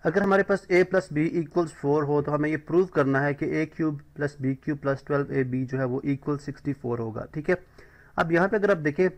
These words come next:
तो हमें जो ए क्यूब प्लस बी क्यूब जो हम इसको हासिल कर सकते हैं, वो of course अगर हम cube of, अ, sum of two terms की बात करें, ठीक है,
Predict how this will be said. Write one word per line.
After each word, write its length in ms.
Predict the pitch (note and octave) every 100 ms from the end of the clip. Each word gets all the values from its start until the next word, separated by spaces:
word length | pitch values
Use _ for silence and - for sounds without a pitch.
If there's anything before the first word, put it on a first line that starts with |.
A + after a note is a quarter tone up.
| - - -
तो 360 | D#3+ D#3 D3+ -
हमें 540 | C#3 D3 D#3+ F3 - C#3+
जो 240 | D#3 E3
ए 140 | E3 E3+
क्यूब 260 | - F#3
प्लस 180 | E3+ D3+ C#3
बी 120 | D3+
क्यूब 280 | - F3 D3
जो 480 | D3+ E3 D#3+ - -
हम 120 | D3+
इसको 180 | D3+ -
हासिल 340 | D3 B2+ - E3+
कर 140 | E3
सकते 280 | D3 D3+ D3+
हैं, 80 | C#3+
वो 160 | D#3 D#3
of 100 | D#3 -
course 220 | F3+ F#3
अगर 260 | - D3+ D#3+
हम 180 | D#3+ D#3 - - - - -
cube 260 | F#3+ G#3 - -
of, 220 | D#3 E3 E3+ - - _ - _ -
अ, 160 | D3 D3+
sum 280 | D3 F3+ F3+
of 100 | F3 -
two 120 | F#3 F#3
terms 220 | E3 D#3+ -
की 120 | C#3+
बात 280 | B2 A#2 -
करें, 220 | A#2 A2 - - -
ठीक 160 | C#3
है, 160 | F#3 F#3